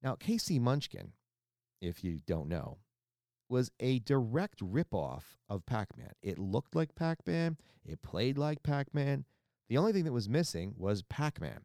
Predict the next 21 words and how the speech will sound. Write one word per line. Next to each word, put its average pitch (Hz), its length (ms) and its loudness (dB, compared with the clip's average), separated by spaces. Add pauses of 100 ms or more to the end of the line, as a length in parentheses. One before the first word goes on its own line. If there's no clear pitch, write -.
Everything 165 460 0
else 131 340 -2
was 110 260 0 (200)
identical. 117 760 -2 (920)
So 139 260 4 (500)
it 160 140 2
was, 175 280 6
it 156 60 0
was 160 180 4
such - 340 0
a 135 60 4
direct 95 360 2
copy 90 360 -4
that 117 120 0
it 123 40 2
was 123 120 -2
very, 180 240 4
very 151 180 4
difficult 98 440 -2
for - 160 -4
anybody 104 540 2